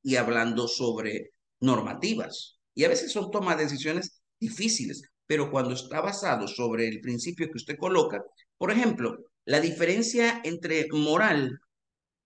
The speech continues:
y, y, y valores éticos, eh, yo siempre, siempre pregono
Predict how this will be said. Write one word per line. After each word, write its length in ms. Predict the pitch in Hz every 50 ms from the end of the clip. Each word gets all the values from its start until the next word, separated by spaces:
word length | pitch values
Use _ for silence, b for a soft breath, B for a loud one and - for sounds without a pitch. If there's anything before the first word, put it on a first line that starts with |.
| _ _ _ _ _ _ _ _ _ _ _ _ _ _ -
y, 720 | - 151 151 147 147 143 139 139 135 131 131 127 127 - 131
y, 480 | 135 135 135 131 135 139 139 143 147 143
y 60 | 117
valores 680 | 113 - 131 135 143 165 165 - 147 139 - - - -
éticos, 680 | 170 175 175 226 233 226 - 269 262 262 - - - _ - _ _ _ _ _ _ _ _ -
eh, 580 | - 135 139 135 131 127 117 - - - - - - _ _ _ _ _ _ _ _ _ _
yo 180 | 139 135 196 220
siempre, 680 | - - 226 240 247 226 - 226 214 208 202 - - -
siempre 380 | - - 202 214 226 - 226 220
pregono 640 | - 202 170 165 175 196 202 220 240 262 262 -